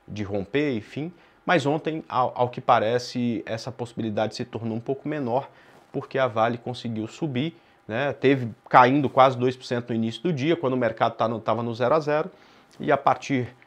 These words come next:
do mercado começar a ganhar força, ela ganhou força também na parte da tarde, pelo menos terminou no positivo.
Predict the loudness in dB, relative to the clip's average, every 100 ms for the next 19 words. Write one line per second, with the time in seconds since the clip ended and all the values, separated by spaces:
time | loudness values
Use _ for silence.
0 | _ -4 0 0 2 2 2 -4 -8 -4
1 | -4 -2 -6 -4 -4 -2 -4 -2 -2 -4
2 | -6 -8 -6 -8 -8 -8 -4 -4 -2 -6
3 | -2 -6 -4 -6 -6 -8 -10 -8 -6 -6
4 | -6 -6 -6 -8 -6 -6